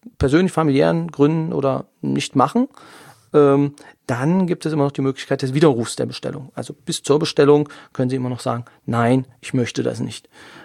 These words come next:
Ähm, danach,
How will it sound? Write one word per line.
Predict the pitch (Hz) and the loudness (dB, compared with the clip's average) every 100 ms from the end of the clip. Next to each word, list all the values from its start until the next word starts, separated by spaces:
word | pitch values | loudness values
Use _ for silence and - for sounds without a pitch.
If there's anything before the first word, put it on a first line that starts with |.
| - _ | -20 _
Ähm, | 147 143 135 135 - _ _ _ _ _ _ _ _ _ - - - - _ _ _ _ _ _ - | 2 4 4 2 -4 _ _ _ _ _ _ _ _ _ -20 -20 -20 -20 _ _ _ _ _ _ -4
danach, | 135 131 117 170 262 - | 0 2 4 2 0 -8